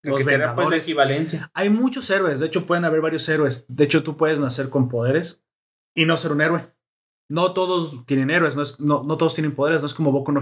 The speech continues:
Speaker 2: Hero, que es el más del noventa por ciento, es un porcentaje muy alto. Es un pers-, porcentaje muy pequeño de la población, ínfimo. Pero aún así,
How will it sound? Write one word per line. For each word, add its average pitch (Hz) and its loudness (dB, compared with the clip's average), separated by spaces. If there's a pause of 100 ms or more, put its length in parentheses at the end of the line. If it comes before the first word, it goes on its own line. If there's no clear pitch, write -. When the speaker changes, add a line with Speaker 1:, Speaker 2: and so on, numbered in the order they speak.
Speaker 2:
Hero, 147 2
que 123 -4
es 117 -2
el 135 0
más 127 2
del 135 2
noventa 120 -2
por 107 -10
ciento, 139 0
es 117 -4
un 127 -2
porcentaje 120 -2
muy 117 -2
alto. 127 0 (600)
Es 147 0
un 196 2
pers-, 190 0
porcentaje 143 0
muy 156 2
pequeño 170 -2
de 151 2
la 139 0
población, 135 -2
ínfimo. 170 0 (720)
Pero 143 0
aún 170 0
así, 226 -2